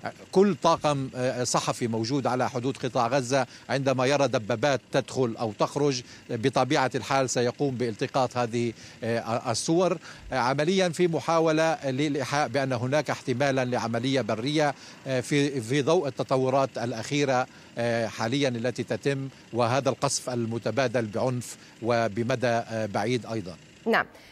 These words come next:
Speaker 2: آه، سؤال أخير زياد، آه، قبل أن ننتقل، آه، إلى ضيفي أيضا. آه، ح-، أشرت إلى أن هناك معارك رجعية، الحديث استهداف أبراج مقابل أبراج أخرى. استهداف هذه الأبراج مدروس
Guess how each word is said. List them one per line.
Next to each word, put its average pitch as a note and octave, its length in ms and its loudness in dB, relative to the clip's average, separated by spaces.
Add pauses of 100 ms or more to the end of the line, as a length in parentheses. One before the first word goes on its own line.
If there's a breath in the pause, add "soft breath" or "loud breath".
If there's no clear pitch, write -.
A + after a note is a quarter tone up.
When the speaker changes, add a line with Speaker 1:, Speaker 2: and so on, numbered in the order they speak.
(160 loud breath)
Speaker 2:
آه، A#3 140 6
سؤال E4+ 280 6
أخير D#4+ 260 4
زياد، A3+ 380 4
آه، F#3 280 4
قبل F#3+ 260 0
أن E3+ 100 0
ننتقل، G3 440 -2
آه، F3 280 0
إلى F3+ 120 0
ضيفي F3+ 340 -2
أيضا. F3 200 2 (140)
آه، - 300 -4
ح-، - 340 2
أشرت D#4 380 4
إلى C#4 200 6
أن C#4 100 2
هناك C#4+ 280 4
معارك C4 640 4
رجعية، F#3+ 480 4
الحديث G#3 380 2
استهداف G#3 420 4
أبراج G3+ 360 4
مقابل G3+ 520 4 (320 soft breath)
أبراج G3 340 6
أخرى. - 300 0 (320 loud breath)
استهداف C4 480 4
هذه D#4 260 8
الأبراج G3+ 580 6
مدروس A#3 840 4